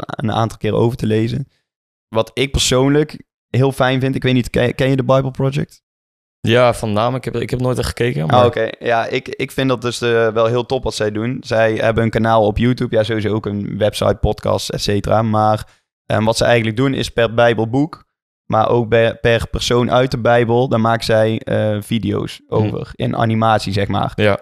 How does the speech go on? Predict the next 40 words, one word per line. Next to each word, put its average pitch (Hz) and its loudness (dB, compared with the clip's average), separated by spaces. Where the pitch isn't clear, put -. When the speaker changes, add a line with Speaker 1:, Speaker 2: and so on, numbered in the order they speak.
Speaker 1:
En 107 -2
op 110 -2
die 127 2
manier 127 2
wordt 117 0
in 113 -2
vrij 139 0
korte 135 -2
video's 139 2
wordt 117 -2
duidelijk 131 2
wat 117 2
er, 110 0
ehm, - 0
in 120 0
dat 113 0
boek 127 0
of 104 -6
over 113 2
die 110 -2
persoon 117 0
in 110 0
de 110 -2
Bijbel 107 2
gezegd 107 -2
wordt. - -8
Betekent 120 0
niet 123 2
dat 120 2
je 107 -2
zomaar 120 2
alleen 117 2
die 110 -2
video's 120 0
kunt 110 -6
gaan 104 -6
kijken 104 0
en 110 -2
dan 104 0
alles 101 -2